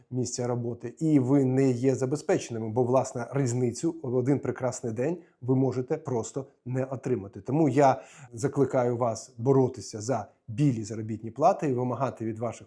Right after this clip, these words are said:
працедавців, аби вони сплачували вам заробітні плати в білу. Наступне.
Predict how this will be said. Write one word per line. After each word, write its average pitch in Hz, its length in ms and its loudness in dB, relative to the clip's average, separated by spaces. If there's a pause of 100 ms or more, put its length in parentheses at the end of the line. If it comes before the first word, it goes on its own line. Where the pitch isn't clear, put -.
працедавців, 151 600 -2 (280)
аби 123 220 0
вони 175 220 4
сплачували 135 560 -4
вам 123 140 -4
заробітні 117 400 -6
плати 110 340 -8 (280)
в 110 140 -10
білу. 110 320 -6 (560)
Наступне. 135 500 4